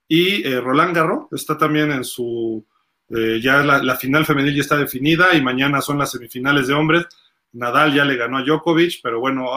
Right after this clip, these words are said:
hay, hay buenos eventos deportivos. Normalmente estaríamos ya empezando el Mundial de Fútbol, ¿no, Dani? Pero pues, como va a ser en Qatar, va a ser hasta noviembre, diciembre, ¿no? Pero en fin.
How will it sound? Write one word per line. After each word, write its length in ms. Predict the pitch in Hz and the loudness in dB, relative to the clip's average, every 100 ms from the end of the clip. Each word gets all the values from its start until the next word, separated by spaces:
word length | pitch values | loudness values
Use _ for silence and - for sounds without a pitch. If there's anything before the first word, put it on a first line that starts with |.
| 135 | 0
hay, 180 | 175 175 | 2 4
hay 140 | 151 170 | 4 4
buenos 300 | 190 185 156 | 4 2 0
eventos 200 | 165 143 | -2 -2
deportivos. 680 | - 123 127 143 123 - _ _ _ | -6 -6 0 0 0 -8 _ _ _
Normalmente 840 | 139 135 175 190 196 180 190 214 _ _ _ | -2 2 2 2 0 -2 -4 -4 _ _ _
estaríamos 600 | - 131 143 165 156 - | -12 -2 2 2 0 -4
ya 400 | 147 147 151 151 - - _ | 0 2 4 2 -4 -20 _
empezando 520 | 127 127 123 151 170 | -8 -4 0 2 4
el 80 | 156 | 2
Mundial 280 | 135 143 160 | 2 0 0
de 80 | 151 | -2
Fútbol, 420 | 165 147 214 180 | -4 -4 -4 -4
¿no, 100 | 175 | -4
Dani? 260 | 196 247 | -4 -6
Pero 340 | 220 131 123 117 | -8 -6 -6 -6
pues, 300 | 117 113 - _ _ _ | -6 -8 -12 _ _ _
como 260 | - 123 127 | -4 0 2
va 80 | 147 | 2
a 40 | |
ser 120 | 156 | 2
en 120 | 160 165 | 0 0
Qatar, 380 | 175 175 175 | 0 2 2
va 60 | 139 | 0
a 40 | |
ser 160 | 131 139 | 0 0
hasta 220 | 127 - | 0 -4
noviembre, 460 | 113 120 131 127 117 | -6 -2 -2 -2 -4
diciembre, 460 | 107 120 104 107 101 | -6 -8 -8 -10 -10
¿no? 180 | 139 | -8
Pero 160 | 147 110 | -4 -4
en 80 | 107 | -4
fin. 220 | 120 113 | -6 -6